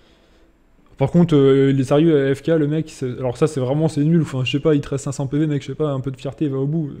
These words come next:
c'est, oh là là, il y a des trucs qui changeront pas quand même, hein, c'est, <laughs> je veux dire, il y a des choses qui ont pas changé sur le jeu, c'est bien.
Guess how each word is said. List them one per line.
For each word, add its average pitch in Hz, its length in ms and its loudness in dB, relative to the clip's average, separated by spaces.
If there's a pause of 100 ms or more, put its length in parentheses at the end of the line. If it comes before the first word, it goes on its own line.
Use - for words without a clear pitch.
c'est, 147 240 -8 (680)
oh 180 80 0
là 156 100 4
là, 165 200 4
il 165 40 6
y 165 40 8
a 160 40 8
des 160 60 2
trucs 220 140 -4
qui 214 80 2
changeront 175 300 2
pas 180 140 2
quand 151 120 4
même, 131 140 2
hein, 147 120 0
c'est, 147 240 4
<laughs> - 480 2
je 151 60 2
veux 208 200 6
dire, 226 220 4
il 165 220 -2
y 160 60 8
a 165 40 8
des 185 120 4
choses 202 180 -4
qui - 80 -6
ont 185 60 -2
pas 180 100 -2
changé 170 300 0
sur 175 140 -2
le 147 120 2
jeu, 135 100 0
c'est 156 160 -4
bien. 131 220 -6